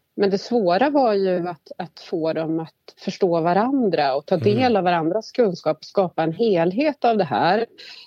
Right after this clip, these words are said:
Speaker 1: Eh, det var där, det var där mitt intresse började, för att jag letade efter verktyg som skulle kunna hjälpa,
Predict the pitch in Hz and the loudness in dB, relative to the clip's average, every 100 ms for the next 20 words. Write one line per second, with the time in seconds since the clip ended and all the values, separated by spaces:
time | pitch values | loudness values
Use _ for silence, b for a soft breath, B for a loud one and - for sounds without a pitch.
0 | B 196 190 180 180 190 202 196 254 277 | B 0 2 2 0 2 2 2 2 2
1 | 269 - _ _ _ - - B B _ | 0 -2 _ _ _ -20 -20 B B _
2 | 185 208 262 262 202 180 165 175 160 160 | -4 0 2 2 0 -2 -4 -6 -6 -6
3 | 151 202 185 165 220 269 - 175 175 185 | 0 2 2 2 2 2 2 0 0 -2
4 | 175 175 - 180 185 202 220 190 - 226 | -2 -2 -2 0 2 4 2 0 0 0
5 | 190 196 185 185 - _ 185 - 190 180 | 2 2 2 -2 -6 _ -8 -2 0 2
6 | 208 180 - - 262 190 165 170 - 160 | 2 2 -4 -2 2 2 2 -2 -6 -6
7 | - 165 - 170 185 196 - - | -4 -4 0 2 2 2 0 0